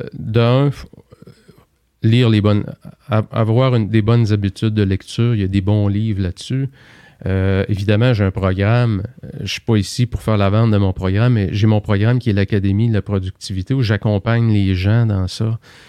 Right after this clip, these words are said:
Euh, je leur permets de clarifier leur mission, leur vision. Euh, parce que souvent, ce que les gens veulent, Cléo, toujours, et c'est pour ça que je suis toujours hésitant, la plupart des gens, ce qu'ils veulent, ils veulent avoir des techniques pour être plus productifs.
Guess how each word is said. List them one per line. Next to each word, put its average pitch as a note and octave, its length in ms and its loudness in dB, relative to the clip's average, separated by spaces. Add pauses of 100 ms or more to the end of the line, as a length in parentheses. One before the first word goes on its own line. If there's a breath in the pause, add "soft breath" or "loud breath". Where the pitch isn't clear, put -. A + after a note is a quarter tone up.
(260 loud breath)
Euh, F#2+ 240 0
je F2+ 80 -4
leur F#2+ 160 -2
permets G2 320 -2
de - 80 -8
clarifier F#2+ 520 -4
leur F#2 180 0
mission, A2 540 -2
leur F#2+ 200 0
vision. G2 600 -2 (600 soft breath)
Euh, F#2 440 -4
parce - 180 -6
que - 80 -2
souvent, A2+ 560 0
ce C3 80 -6
que A#2+ 100 -2
les G#2 220 2
gens G#2+ 340 2
veulent, A#2 540 0
Cléo, G#2 500 0
toujours, A2 720 -2 (320 loud breath)
et G2+ 60 -4
c'est - 100 -10
pour - 80 -16
ça D#3+ 140 -4
que - 40 -12
je - 40 -12
suis - 60 -14
toujours A#2 380 2
hésitant, A2+ 720 -2
la G#2 80 -2
plupart D3+ 340 -2
des A2+ 160 2
gens, B2 200 2
ce - 80 -10
qu'ils F#2+ 160 -8
veulent, A2 340 -2 (500 loud breath)
ils G2+ 120 -4
veulent A#2 180 2
avoir A#2+ 260 2
des G#2+ 140 2
techniques A#2+ 520 -2
pour - 140 -10
être F2+ 100 -4
plus - 120 -18
productifs. - 720 -10